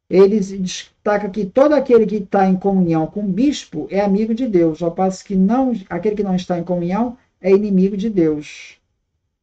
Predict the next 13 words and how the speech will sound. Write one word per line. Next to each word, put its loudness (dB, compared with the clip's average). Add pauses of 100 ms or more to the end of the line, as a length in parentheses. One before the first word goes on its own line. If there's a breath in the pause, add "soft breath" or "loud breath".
(2000)
Todos 2
que -4
são -2
de 0
Deus 0
e -8
de -8
Jesus -2
estão -6
também -2
com -4
o -2
bispo, -6